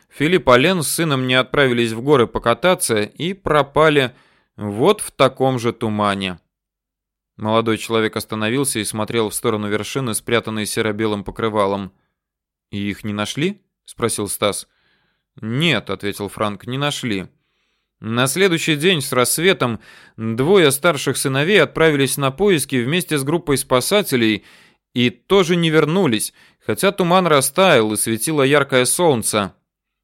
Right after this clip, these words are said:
Вот так за два дня от большой семьи осталась половина. Через неделю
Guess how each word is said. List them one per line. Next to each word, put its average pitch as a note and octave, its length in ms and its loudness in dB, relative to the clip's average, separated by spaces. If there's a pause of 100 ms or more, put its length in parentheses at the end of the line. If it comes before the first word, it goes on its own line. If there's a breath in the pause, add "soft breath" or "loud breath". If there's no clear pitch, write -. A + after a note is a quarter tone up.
(160)
Вот B2+ 560 0
так D3+ 300 2
за A2+ 220 2
два C3+ 340 2
дня C#3 340 0
от C3 100 -2
большой A#2+ 420 0
семьи C3+ 400 -2
осталась B2 580 0
половина. G#2 680 -2 (760)
Через B2+ 280 -2
неделю C#3 540 2